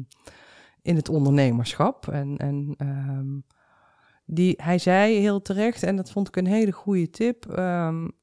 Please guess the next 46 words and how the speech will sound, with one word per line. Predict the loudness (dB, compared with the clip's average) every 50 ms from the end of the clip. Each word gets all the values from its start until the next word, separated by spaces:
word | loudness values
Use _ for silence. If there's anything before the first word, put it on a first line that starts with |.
| _ _ -14
vorm | -10 -2 4 4 6 6 6 4 2 2
laten | 2 2 0 0 0 0 0 2
liggen. | 2 2 2 0 -2 -4 -4
Dus, | -2 -4 -4 -4 -6 -10
eh, | -8 -4 -4 -4 -4 -6 -12 -14 -16
eigenlijk | -14 -8 -4 -2 -2 -2 -4 -8 -8 -6
alleen | -4 -4 -2 -2 -2 -2 -2 -2
maar | -2 -2 -2 -2 -4 -4 -4
als | -4 -4 -6 -4 -6
je | -6
nadenkt, | -4 -4 -2 -2 -4 -4 -4 -4 -4 -6 -6 -10 -12 _ _ _ _ _ _ _ _ _ _ -20 -20 -20 _ _
eh, | -8 -4 -2 0 0 0 0
in | 0 0
eerste | 2 4 4 4 2 2 0
instantie | 0 -2 0 -2 -4 -4 -4 -4 0
altijd | 0 0 0 0 0 -2
nadenken | 0 0 0 0 0 0 0 -2 -4 -4 -4
over | -4 -4 -4 -4 -4
waar | -2 0 0 0
word | 0 -2 -2
je | -2
nou | -2 -2 -2 -2
enthousiast | -2 -4 -4 -2 2 2 2 2 2 -4 -6
van | -2 -2 0 0 0 -2 -2
en | -2 -4 -4 -2
nog | -4 -4 -6 -4
niet | -6 0 4 6 6 6 6 4 0 -10
met | -10 -10 -10 -8
vorm | -6 -4 -4 -4 -4 -6
bezig | -6 -6 -8 -8 -10 -12 -18 _
zijn. | -12 -10 -10 -10 -12 -14 -18 _ _ _ _ -20 -20 -20 -20 _
Dus | -8 -6 -6
dat | -6
betekent | -6 -2 -2 -2 -2 -2 -2 -4
ook | -2 -2
nog | -2 -2 0
niet | 0 0 0
bedenken | 0 0 0 0 0 0 0 0
wat | 0 0 0
voor | -2 -4
bedrijf | -2 -2 -2 0 2 2 2 2 0
je | -6 -10
ergens | -8 -8 -8 -10 -10 -14 -16 -16 -10
van | -10 -10 -10 -6
kan | -6 -6 -6
maken. | -6 -8 -10 -14 -18 _ -20